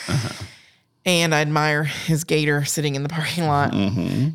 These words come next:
Speaker 2: And I go in to meet with Phil, and he's like, "Yep, yep, yep, yep, that hallway. We had a water leak."
Speaker 1: Okay.
Speaker 2: I said, "Of course we did, Phil." So we had to rip out
Speaker 1: <sighs> Oh,
Speaker 2: the,
Speaker 1: dear.
Speaker 2: some of the drywall, and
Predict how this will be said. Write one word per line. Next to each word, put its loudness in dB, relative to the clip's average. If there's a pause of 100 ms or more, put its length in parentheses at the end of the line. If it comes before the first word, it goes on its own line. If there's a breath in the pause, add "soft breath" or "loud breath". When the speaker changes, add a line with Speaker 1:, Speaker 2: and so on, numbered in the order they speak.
Speaker 2:
And 2
I 4
go 2
in 2
to 0
meet -2
with -6
Phil, 0
and 2
he's 0
like, 0
"Yep, -2 (300)
yep, 0
yep, -2
yep, -2
that 2
hallway. 0 (320 loud breath)
We 0
had 0
a 0
water 0
leak." -10 (1600)
Speaker 1:
Okay. -2 (140)
Speaker 2:
I 0
said, 0
"Of 0
course 0
we -4
did, -6
Phil." -4 (840 soft breath)
So 0 (180)
we 2
had 2
to 0
rip 0
out 2
Speaker 1:
<sighs> -
Oh, -14
Speaker 2:
the, -6
Speaker 1:
dear. -8
Speaker 2:
some -2
of 0
the 2
drywall, 0
and -4